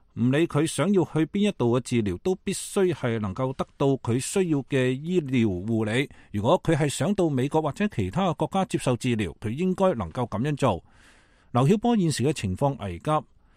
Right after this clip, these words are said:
麥哥文認為現時最正確嘅事情就係允許佢同佢嘅家人能夠自由咁去任何地方。麥哥文表示為劉曉波同佢嘅家人禱告。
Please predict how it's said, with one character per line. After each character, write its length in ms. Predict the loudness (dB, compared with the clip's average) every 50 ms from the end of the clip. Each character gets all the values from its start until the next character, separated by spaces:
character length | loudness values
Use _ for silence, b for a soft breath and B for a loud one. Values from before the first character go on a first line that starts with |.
| b b b b b b _
麥 120 | 0 0
哥 160 | _ 4 4 4
文 160 | 4 2 2
認 260 | 2 0 0 2 2
為 300 | 2 2 0 0 -4 -8 -6 -2
現 220 | 2 2 2 2
時 240 | 0 0 -2 -2 0
最 200 | 2 2 2 2
正 240 | 2 0 -2 -2 0
確 140 | 0 0 -2 _
嘅 260 | 0 0 0 0 0
事 220 | -4 -2 -2 -2 0
情 200 | 0 0 0 0
就 120 | -2 -4
係 200 | -2 -2 -2 -2
允 260 | -2 -2 -4 -2 0
許 180 | 2 2 2 2
佢 320 | 0 0 0 0 0 0 -2
同 260 | -2 0 0 0 0
佢 180 | 0 0 0 0
嘅 100 | 0 -4 _ 0
家 200 | 0 2 2 2
人 200 | 2 2 2 2
能 120 | 2 2 2
夠 120 | 0 0
自 160 | -2 -2 -2 0
由 160 | 0 0 0
咁 240 | 0 2 2 4 4
去 140 | 4 2
任 180 | 4 2 0 0
何 160 | 0 -2 -4 -2
地 280 | _ 0 0 0 -2
方。 360 | -2 2 4 4 4 4 0 b b b b b b b b
麥 100 | -6 0
哥 160 | 2 2 4
文 180 | 4 4 2 0
表 160 | 0 0 0
示 200 | 2 4 2 2
為 200 | 4 4 4 4
劉 200 | 4 2 0 0
曉 140 | 2 2 0
波 220 | 4 _ 2 2 4
同 200 | 2 0 0 0
佢 220 | _ 2 2 2 2 0
嘅 220 | 2 0 0 0
家 240 | 2 2 2 2 4
人 180 | 2 0 -2 -4
禱 220 | -4 -4 -4 -4 -4
告。 300 | -2 -2 -2 -2 -2